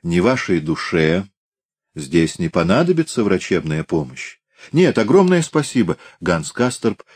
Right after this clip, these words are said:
в страхе чуть не попятился. Лицо доктора Краковского вновь просияло торжествующей улыбкой,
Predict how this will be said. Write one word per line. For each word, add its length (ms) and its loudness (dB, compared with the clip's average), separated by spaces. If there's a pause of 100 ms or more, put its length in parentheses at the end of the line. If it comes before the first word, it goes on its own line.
(120)
в 60 -16
страхе 460 -2
чуть 240 -8
не 80 -6
попятился. 720 -4 (1400)
Лицо 380 2
доктора 380 2
Краковского 720 2 (280)
вновь 420 2
просияло 640 0
торжествующей 840 -2
улыбкой, 560 4